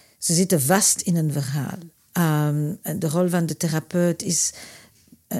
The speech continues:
zin te geven, betekenis, helpen mensen te begrijpen, helpen mensen meer flexibel te zijn,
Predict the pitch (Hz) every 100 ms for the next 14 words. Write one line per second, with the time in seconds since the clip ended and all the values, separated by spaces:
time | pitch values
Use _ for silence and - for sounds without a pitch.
0 | 233 175 151 185 220 240 247 - 262 247
1 | 247 - 175 175 - 214 233 247 233 233
2 | - - - 190 196 202 196 196 196 185
3 | 180 165 175 - 202 214 220 - 175 202
4 | 190 180 196 190 180 180 185 185 - 185
5 | - - 226 233 226 - 185 185 202 196